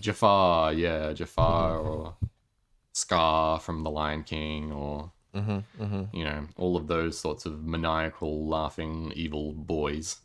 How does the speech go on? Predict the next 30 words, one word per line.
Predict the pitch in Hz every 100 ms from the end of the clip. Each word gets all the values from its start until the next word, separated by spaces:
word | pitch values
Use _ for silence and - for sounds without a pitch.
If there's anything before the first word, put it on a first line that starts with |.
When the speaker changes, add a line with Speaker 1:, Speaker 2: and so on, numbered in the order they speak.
| -
Speaker 1:
Um, | - - -
Speaker 2:
Yeah, | 101 95 117 117
yeah, | 90 90
yeah. | 101 98 101 107 - _ _ _ _ _ _ _ _ _ _ _ -
Speaker 1:
uh, | 76 71 73 73 73 76 - _ -
so | 113
yeah, | 117 87
that's, | 92
that's | 107 -
kind | 107
of | 73
the | 85
first | -
place | 71
my | 73 73
mind | 65 69
goes. | 67 82 - _ _ _
Speaker 2:
That's, | 110 - - -
man, | 107 117
that's | 92 110 -
great. | 87 92 104 64 -
I, | 92 107 120
um, | 101 92 85 82 82 - _ _ -
I | 101
ki-, | - 120 113
I | 87 95
kind | - 113 101
of | 87 95
go | 95 92 85 87 - -
in, | 90 87 85 82